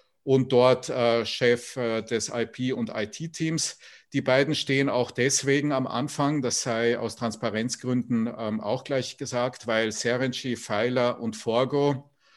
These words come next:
also auch ich, verantwortlich zeichnen für einen Umsetzungsvorschlag zum Elektro-,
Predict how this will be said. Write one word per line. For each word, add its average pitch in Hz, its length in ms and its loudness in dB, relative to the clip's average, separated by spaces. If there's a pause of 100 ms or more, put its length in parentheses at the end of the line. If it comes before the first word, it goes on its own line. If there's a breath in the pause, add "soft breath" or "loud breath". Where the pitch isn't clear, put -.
(200 soft breath)
also 110 220 -4
auch 110 200 -2
ich, 147 420 -4 (240 soft breath)
verantwortlich 127 800 0
zeichnen 117 640 0
für 123 280 -4
einen 117 260 -2
Umsetzungsvorschlag 120 1200 -2
zum 120 280 -2
Elektro-, 113 580 -4